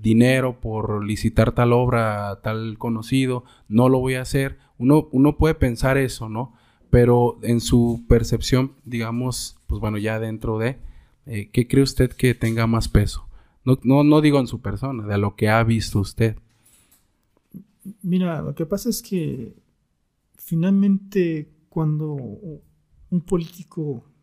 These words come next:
Speaker 2: no me gusta llamarle político tampoco, ¿no? Porque luego, eh, ve-, ve-, escuchamos la palabra político y pensamos en lo peor.
Speaker 1: Y hay como aversión, ¿no?
Speaker 2: Sí, pero una, una persona que es, que dice ser político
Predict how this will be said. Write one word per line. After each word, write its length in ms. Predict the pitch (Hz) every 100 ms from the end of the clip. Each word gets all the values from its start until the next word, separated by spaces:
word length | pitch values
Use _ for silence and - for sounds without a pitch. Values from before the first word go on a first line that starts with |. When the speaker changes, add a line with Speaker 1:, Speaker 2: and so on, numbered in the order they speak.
| _ _ _ _ _ _ _ _ _ _ _ _ -
Speaker 2:
no 140 | 170
me 40 | 220
gusta 160 | 233 202
llamarle 300 | 156 156 156
político 360 | 139 139 139
tampoco, 460 | 127 120 120 - 117
¿no? 180 | 139 143 _ _ _ _ -
Porque 680 | 131 127 - 139 120 117 113
luego, 500 | 127 147 156 135 - - _ _ _ _ _ -
eh, 380 | - - - - - - _ -
ve-, 300 | 139 139 -
ve-, 260 | 202 143 175
escuchamos 400 | 139 165 156 156
la 140 | 143
palabra 360 | 143 139 147 143
político 420 | 143 139 143 -
y 60 | 139
pensamos 500 | 139 127 139 135 -
en 100 | 123
lo 120 | 120
peor. 340 | - 127 127 - _ -
Speaker 1:
Y 100 | 123
hay 140 | 113
como 200 | - 123
aversión, 520 | 107 101 - 107 110
¿no? 260 | 107 107 107
Speaker 2:
Sí, 360 | - - 175 156 -
pero 200 | 170 165
una, 300 | 190 226 -
una 260 | 190 208
persona 560 | 208 156 - 202 160 143
que 140 | - 139
es, 200 | - _
que 120 | - 143
dice 220 | 151 180
ser 220 | - 170
político 840 | - 170 170 160 - _ - 139